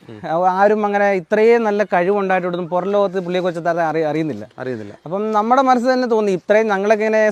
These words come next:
Speaker 2: സോഷ്യൽ മീഡിയകൾ ഇത്ര ഉപയോഗിക്കുന്ന കാലത്ത് പുള്ളിയെക്കുറിച്ച് അറിയാതിരിക്കുന്നത്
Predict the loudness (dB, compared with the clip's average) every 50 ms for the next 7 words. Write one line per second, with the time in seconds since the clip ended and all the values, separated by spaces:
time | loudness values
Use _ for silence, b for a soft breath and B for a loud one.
0 | 0 -2 -4 -2 -2 -2 -2 0 0 2 2 2 0 0 -2 -2 -2 -2 -2 0
1 | 2 2 2 2 0 -2 0 2 2 4 2 2 0 -4 -6 -6 -4 -4 -4 -4
2 | -4 -2 -4 -4 -2 -2 -2 0 0 2 2 4 4 4 2 0 -2 -4 -6